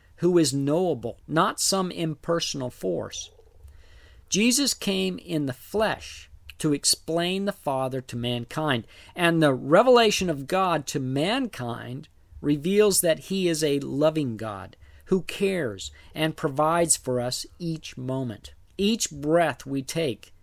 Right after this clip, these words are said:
is taken because God gives us each breath, and eternal life is knowing him. But it is a fact that Christ, the eternal Son of God, came in the flesh.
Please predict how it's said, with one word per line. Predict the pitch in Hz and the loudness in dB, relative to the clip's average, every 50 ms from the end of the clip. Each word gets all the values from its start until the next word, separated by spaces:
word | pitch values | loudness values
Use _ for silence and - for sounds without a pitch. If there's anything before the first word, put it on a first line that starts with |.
| - _ | -20 _
is | - 131 - - | -8 -6 -6 -6
taken | - - - 196 190 - 131 110 101 98 | -2 -2 0 0 0 -2 -6 -8 -8 -10
because | 104 113 - - 131 127 113 107 | -12 -14 -10 -6 -6 -6 -6 -6
God | 107 - 156 156 160 151 135 123 110 104 - - - _ _ _ _ _ - 123 | -2 0 2 4 4 4 2 0 -2 -4 -8 -16 -20 _ _ _ _ _ -14 -4
gives | 120 135 170 196 180 139 113 | 2 2 2 4 2 0 -4
us | 117 104 - - - | -4 -4 -4 -4 -4
each | 117 110 - - _ | -6 -8 -10 -10 _
breath, | - 123 120 120 120 - - - - - - - - - - - _ _ | -6 -4 -4 -4 -6 -8 -12 -20 -20 -20 -20 -20 -20 -20 -20 -20 _ _
and | - 165 165 170 165 | 2 4 6 6 6
eternal | 170 175 160 - - 185 202 214 220 208 | 4 0 -4 -2 -2 0 0 2 2 2
life | 190 160 135 127 123 123 131 127 - - - _ _ _ _ - | 2 2 2 2 0 -2 -2 -6 -10 -18 -20 _ _ _ _ -4
is | - 143 143 139 131 - - - - | 0 2 4 4 2 0 -2 -6 -8
knowing | 135 131 135 131 131 131 131 131 131 131 135 | -6 -4 -2 -2 0 0 0 -2 -2 -4 -6
him. | 127 - 151 180 175 156 113 92 85 85 - _ _ _ _ - - - - _ - - - - - - - - - - _ | -8 -8 -6 -6 -4 -6 -6 -8 -12 -16 -20 _ _ _ _ -20 -20 -20 -20 _ -20 -20 -20 -20 -20 -20 -20 -20 -20 -6 _
But | - 240 247 | 2 2 4
it | 262 | 4
is | 285 277 240 - | 4 4 4 2
a | 226 | 0
fact | - - - - 262 262 254 190 123 - - - - - - _ - - - - - | 0 -2 -2 -2 0 0 0 -2 -2 -6 -12 -14 -14 -14 -14 _ -20 -20 -20 -20 -6
that | - - 147 156 - | -2 0 0 0 0
Christ, | - - - 208 226 214 180 123 113 - - - - | -4 -2 2 2 4 4 4 2 2 0 -2 -2 -2
the | 147 165 190 202 | -2 -2 -2 -2
eternal | 196 - - 202 208 190 175 | -2 -2 -2 -2 0 0 0
Son | 156 - - - - 208 226 247 | 0 0 0 0 0 0 0 -2
of | 254 214 | -2 -2
God, | 175 175 156 135 120 117 120 127 - | 0 0 2 2 0 -2 -2 -6 -6
came | - 175 185 185 190 190 185 | -4 -2 -2 0 0 0 0
in | 180 170 | 0 -2
the | 156 | -4
flesh. | - - - 175 175 160 120 - - - - - | -6 -6 -4 -2 -2 -2 -2 -4 -8 -10 -10 -12